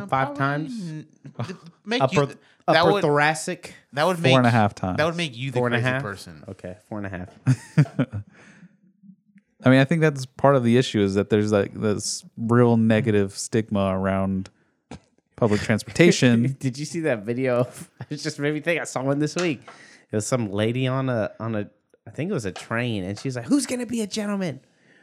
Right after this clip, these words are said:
Speaker 2: Which one of you is gonna be a gentleman? Which one of you is gonna be?" You guys haven't seen that?
Speaker 3: No.
Speaker 2: Oh my God.
Speaker 1: What, just to give up her, their
Speaker 2: I don't kn-, no,
Speaker 1: spot?
Speaker 2: they were all standing. I don't know what she was yelling at.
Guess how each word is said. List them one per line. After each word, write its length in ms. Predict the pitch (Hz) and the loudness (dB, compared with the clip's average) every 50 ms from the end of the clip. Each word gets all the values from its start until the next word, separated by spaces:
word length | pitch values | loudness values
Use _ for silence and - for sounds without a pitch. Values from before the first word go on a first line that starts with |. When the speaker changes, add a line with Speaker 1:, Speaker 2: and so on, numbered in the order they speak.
| _ _ _ _ - | _ _ _ _ -10
Speaker 2:
Which 260 | 359 381 - - - | -10 -10 -8 -8 -10
one 200 | 381 370 370 370 | -8 -8 -8 -10
of 160 | 370 359 370 381 | -10 -10 -10 -10
you 100 | 349 349 | -12 -10
is 160 | 359 - - | -10 -10 -10
gonna 260 | - 330 302 311 339 | -10 -10 -10 -12 -12
be 180 | 320 - 359 339 | -12 -12 -12 -12
a 80 | 311 - | -10 -8
gentleman? 640 | - 320 311 285 285 302 302 294 247 226 247 196 - _ _ _ _ _ _ _ _ _ _ _ - - _ _ - 605 | -6 -6 -6 -6 -8 -10 -12 -12 -14 -14 -16 -18 -20 _ _ _ _ _ _ _ _ _ _ _ -20 -20 _ _ -4 -4
Which 200 | - - - - | -4 -4 -4 -4
one 140 | 508 523 554 | -2 0 2
of 60 | 571 | 2
you 320 | 554 539 523 494 494 494 494 | 2 0 -2 -4 -6 -6 -6
is 100 | 508 - | -6 -8
gonna 440 | - 508 494 494 494 466 440 370 165 | -8 -8 -8 -8 -8 -6 -6 -6 -4
be?" 60 | 165 | -2
You 80 | 165 180 | 0 0
guys 100 | 196 190 | 0 2
haven't 200 | 202 202 196 202 | 0 0 -2 -4
seen 120 | 214 226 | -6 -6
that? 220 | 226 226 254 254 226 | -6 -8 -8 -8 -6
Speaker 3:
No. 340 | 98 92 95 92 101 113 - _ | -6 -4 -4 -4 -6 -8 -10 _
Speaker 2:
Oh 200 | - 127 127 120 | -4 -2 0 0
my 180 | 101 80 - - - _ _ | -2 -4 -8 -14 -20 _ _
God. 240 | - - 52 52 - | -20 -18 -18 -14 -10
Speaker 1:
What, 160 | - 135 123 | -8 -8 -8
just 200 | 113 117 110 - | -8 -10 -12 -12
to 60 | - | -12
give 140 | 110 110 117 | -12 -10 -8
up 160 | 113 110 110 | -8 -8 -10
her, 220 | - 117 107 95 - - _ | -10 -10 -10 -10 -12 -14 _
their 260 | 120 113 110 110 104 - - - - | -14 -10 -8 -8 -8 -8 -12 -8 -2
Speaker 2:
I 100 | - 117 | 2 2
don't 140 | 123 175 - | 2 2 2
kn-, 80 | - | 0
no, 60 | - - - 123 160 233 - | -2 -2 0 0 2 2 4
Speaker 1:
spot? 140 | - 175 131 | 2 2 2
Speaker 2:
they 100 | 135 151 | 2 2
were 160 | 160 160 156 | 2 2 2
all 240 | - 156 165 190 196 | 2 2 4 4 2
standing. 580 | 190 - - 196 190 214 233 208 139 104 92 - - - - | 0 -2 -2 -2 -2 0 0 0 -2 -2 -4 -8 -12 -4 0
I 80 | 135 | 0
don't 120 | 160 190 165 | 0 2 0
know 100 | 185 180 | -2 -2
what 220 | 165 156 170 - | 0 0 -2 -2
she 100 | - - 175 | -2 -2 -2
was 140 | 156 135 | -2 0
yelling 320 | 113 113 131 170 151 104 92 | 0 0 0 0 0 -2 -2
at. 240 | 85 80 - - | -2 -4 -6 -10